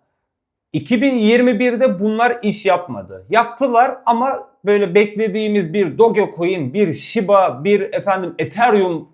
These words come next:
e, patlamasını yapamadılar. Ama acaba diyoruz ki bu iki bin yirmi birde soluklanıp dinlenip iki bin yirmi beşe mi kendisini sakladı? Bu anlamda üç harflerden,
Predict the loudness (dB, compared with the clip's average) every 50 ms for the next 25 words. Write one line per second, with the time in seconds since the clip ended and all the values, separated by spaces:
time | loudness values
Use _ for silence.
0 | _ _ _ _ _ -14 -14 -14 -14 -6 -2 -2 -2 0 -2 -4 -2 -2 -2 -4
1 | -4 -8 -6 -4 0 0 0 0 2 0 0 0 -2 -2 -2 -2 0 0 0 0
2 | -4 -14 _ _ _ _ _ _ _ _ _ -2 0 0 0 0 0 -2 0 0
3 | 0 2 2 0 0 0 -2 -4 -2 -2 -4 -6 -6 -8 -6 -6 -6 -6 -8 -6
4 | -2 0 0 0 0 -4 -8 -6 -6 -4 -2 -2 -2 -2 0 -2 -2 -2 -2 -2
5 | -2 -2 -4 -4 -4 -4 2 2 2 2 0 -4 -14 _ _ _ _ -10 -6 -2
6 | -2 -2 -2 -2 -2 -2 0 -2 -2 -4 -8 _ -8 -4 -2 -2 0 0 0 0
7 | 0 -2 -2 -6 -12 _ _ _ _ _ _ -12 -12 -8 -6 -4 -2 0 0 2
8 | 2 2 0 0 0 2 2 2 2 2 0 0 0 2 0 -2 -4 -4 -4 -4
9 | -2 -4 -6 -6 -6 -8 -8 -8 -4 -4 -4 -4 -4 -8 -8 -8 -2 -2 -2 -2
10 | -2 -4 0 0 2 2 0 0 -2 -4 -4 -4 -4 -4 -6 -6 -4 -6 -6 -6
11 | 0 2 2 2 2 0 -6 -6 -2 0 0 0 0 0 -2 -2 -2 -4 -8